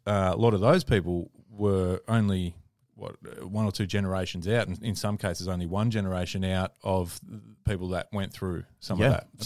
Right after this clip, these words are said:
Speaker 1: so
Speaker 2: absolutely.
Speaker 1: that's probably where that direct link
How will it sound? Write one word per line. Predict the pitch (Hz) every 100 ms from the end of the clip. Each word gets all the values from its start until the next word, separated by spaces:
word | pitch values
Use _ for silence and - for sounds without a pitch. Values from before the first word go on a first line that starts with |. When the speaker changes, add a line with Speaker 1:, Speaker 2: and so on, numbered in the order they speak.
| 110
Speaker 1:
so | 101
Speaker 2:
absolutely. | 107 110
Speaker 1:
that's | 110 123 -
probably | 110 101
where | 98 98
that | 92 87
direct | 92 92 98 - 98
link | 98 92 - -